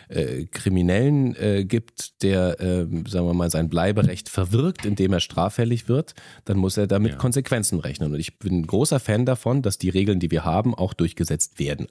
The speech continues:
Speaker 1: Einerseits.
Speaker 2: Mhm.
Speaker 1: Andererseits glaube ich, dass wir über dieses, dass diese Diskussion, ähm, leider, also ich unterstelle mal einigen, die in der Debatte agieren,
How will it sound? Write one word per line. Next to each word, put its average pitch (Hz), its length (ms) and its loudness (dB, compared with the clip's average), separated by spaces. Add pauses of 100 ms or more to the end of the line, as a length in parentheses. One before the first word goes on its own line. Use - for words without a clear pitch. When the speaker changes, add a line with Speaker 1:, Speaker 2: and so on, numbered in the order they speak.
Speaker 1:
Einerseits. 85 600 -2 (140)
Speaker 2:
Mhm. 95 120 -2 (100)
Speaker 1:
Andererseits 113 720 2
glaube 113 280 2
ich, 113 220 -4
dass - 240 -2
wir 101 240 2 (640)
über 107 200 0
dieses, 95 520 0
dass 98 180 0
diese 135 240 0
Diskussion, 139 880 2 (380)
ähm, 80 460 -12 (840)
leider, 135 560 0 (360)
also 123 280 0
ich - 220 -8 (180)
unterstelle 131 500 0
mal 143 220 2
einigen, 147 540 2
die 113 120 2
in 113 260 2
der 107 140 2
Debatte 98 400 0
agieren, 117 420 0